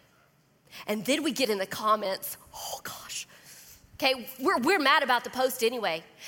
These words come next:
And then we start reading the comments. And the people who comment make you mad. And you're like, "That'll teach 'em." <laughs>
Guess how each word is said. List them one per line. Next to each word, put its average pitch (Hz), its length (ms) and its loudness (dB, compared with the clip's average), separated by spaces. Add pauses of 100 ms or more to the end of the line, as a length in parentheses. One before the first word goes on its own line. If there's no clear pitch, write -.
(140)
And 185 140 -6
then 214 80 2
we 262 80 0
start 226 280 0
reading 208 260 -4
the 190 60 -6
comments. 202 520 -2 (340)
And 302 120 6
the - 40 0
people 320 300 2
who 277 140 -2
comment 349 580 4
make 226 240 -4
you 208 80 -6
mad. 196 220 2
And 196 40 -8
you're 208 100 -2
like, 180 160 0 (3250)
"That'll 240 300 8
teach - 200 -6
'em." 202 120 -6 (840)
<laughs> 233 100 -10